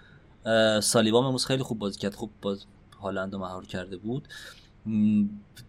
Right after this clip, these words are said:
د-، وایت شده پنج و نیم، ولی خیلی روز به روز داره پیشرفت می‌کنه، واقعاً وسوسه انگیزه.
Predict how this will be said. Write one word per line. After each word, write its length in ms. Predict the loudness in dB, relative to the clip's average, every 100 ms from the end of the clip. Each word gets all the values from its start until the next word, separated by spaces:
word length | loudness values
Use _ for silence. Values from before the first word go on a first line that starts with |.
| -4
د-، 40 | 2 2 2 0 0
وایت 280 | 8 10 10
شده 300 | 6 4 6
پنج 500 | 6 4 4 4 2
و 100 | 2
نیم، 380 | 2 2 2 0 2
ولی 300 | 4 4 0 -10 -18 -6
خیلی 280 | 0 0 0
روز 260 | 2 2 2
به 100 | 0
روز 160 | 2
داره 180 | 0 -2
پیشرفت 520 | 0 0 2 0 -2
می‌کنه، 360 | -12 -12 -12 -10 -6
واقعاً 360 | -4 -2 -2 -2
وسوسه 420 | -2 -2 -2 -2
انگیزه. 440 | -4 -4 -4 -6